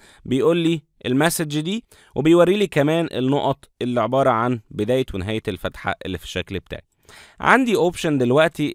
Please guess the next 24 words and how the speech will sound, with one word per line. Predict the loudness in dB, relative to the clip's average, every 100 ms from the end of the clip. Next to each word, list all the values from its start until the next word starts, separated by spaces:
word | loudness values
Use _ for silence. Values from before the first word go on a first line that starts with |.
| -8
اسمها | -6 -2 -2 0 -2 _ _ -12
جاب | -2 0 0 _
توليرنس. | -2 -2 -2 -6 -14 -20 _ -8
الجاب | -6 0 0 2
توليرنس | 2 4 2 0 -4
دي | -6 -6 _ _ -8
بتخلي | -4 -2 2 0 0 -2 -2
الاوتوكاد | 0 0 0 -4 -2 -2
يتغاضى | -2 -2 -2 2 2 4
عن | 4 4 -2 -4 -6
الاوبننج | -2 -2 0 0 0 -4
الصغيرة | -4 -2 0 2 2 0 -2 _ _ 0
طالما | 2 4 4 2 -2 _ -12
ما | -4 0
عدتش | 0 -2 -4 -4 -4 -8
القيمة | -8 -6 -2 0 0 -4 -10
بتاعتي. | -6 -4 -6 -8 -20 _ _ _ _ _ _ _ _ -20 -20 -6
يعني | 2 2 2
دلوقتي | 2 2 4 2 0 -2
انا | 0
لو | 0 0
خليتها | 0 -2 -2 -4 -2 -2
بوينت | -2 -2 0
ناين | 2 0